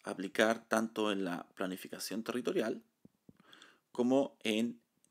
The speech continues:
la planificación de emergencias. Para la planificación territorial, nosotros queremos disminuir la exposición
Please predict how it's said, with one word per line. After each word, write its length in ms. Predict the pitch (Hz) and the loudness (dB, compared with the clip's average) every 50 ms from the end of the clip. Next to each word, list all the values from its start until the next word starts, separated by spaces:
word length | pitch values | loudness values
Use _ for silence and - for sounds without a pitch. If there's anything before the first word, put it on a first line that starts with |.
| _ _ _ _ | _ _ _ _
la 140 | - 104 98 | 0 0 0
planificación 800 | 98 95 95 92 - - - 101 - - 113 110 107 - - _ _ _ _ | 0 -2 -4 -4 -6 -8 -6 -6 -4 0 2 2 2 0 -4 _ _ _ _
de 200 | - - 104 90 | -6 -4 -2 -2
emergencias. 720 | 92 90 90 - - - - - - - - - - - _ _ _ _ _ _ _ _ _ _ _ _ _ _ _ _ _ _ _ _ _ _ _ _ _ _ - _ _ _ _ _ _ _ _ _ _ _ _ - - - - - - - _ _ _ _ - _ _ _ | -2 -4 -6 -8 -12 -14 -14 -14 -16 -18 -18 -20 -20 -20 _ _ _ _ _ _ _ _ _ _ _ _ _ _ _ _ _ _ _ _ _ _ _ _ _ _ -20 _ _ _ _ _ _ _ _ _ _ _ _ -20 -20 -20 -20 -20 -20 -20 _ _ _ _ -20 _ _ _
Para 160 | - 117 113 | 4 4 6
la 120 | 113 107 | 6 4
planificación 640 | 107 107 110 110 - 120 107 104 - - - 196 208 | 2 2 -2 -2 -6 -4 -6 -4 -4 -4 -4 -4 -2
territorial, 640 | - 202 190 175 - 156 117 92 87 92 123 135 - _ _ _ _ _ _ _ | -2 -2 -2 -2 -2 -2 -2 -2 -2 -4 -6 -10 -14 _ _ _ _ _ _ _
nosotros 380 | 113 113 - - - - - | -8 -8 -6 -6 -8 -8 -6
queremos 540 | - - 113 117 127 135 135 139 - - - _ _ _ - _ _ _ | -4 -2 0 0 0 0 -2 -4 -8 -16 -20 _ _ _ -20 _ _ _
disminuir 840 | - - 104 113 110 113 107 98 98 98 127 170 202 202 - - - _ _ _ - - _ _ | -20 -4 -2 -2 -2 -2 -4 -4 0 0 2 2 0 -2 -4 -10 -20 _ _ _ -20 -20 _ _
la 240 | 104 101 101 101 98 | -2 0 2 2 2
exposición 880 | 98 - - - 101 - - 101 - - - 120 113 120 120 120 - | 0 -2 -8 -8 -8 -8 -6 -6 -6 0 4 4 4 4 2 0 -10